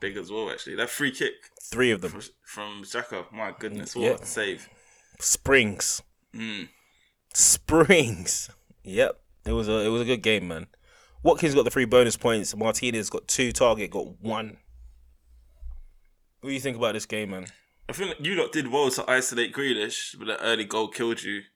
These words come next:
Speaker 1: Attacking wise, I don't think you lot did enough. I just don't think you lot did enough attacking wise. Didn't ha-, didn't pressure him enough.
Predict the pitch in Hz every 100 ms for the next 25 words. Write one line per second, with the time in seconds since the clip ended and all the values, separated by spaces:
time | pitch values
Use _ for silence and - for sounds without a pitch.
0 | _ _ _ _ _ - - - 156 -
1 | 127 117 113 110 101 - - _ _ _
2 | _ _ _ _ _ _ _ _ _ 147
3 | 165 170 135 120 - 156 120 95 - -
4 | _ _ _ _ _ _ _ _ _ _
5 | _ - - 156 127 117 123 - 127 123
6 | 139 110 - - 120 104 101 - - 127
7 | 113 - - 135 - 143 - 117 110 101
8 | - -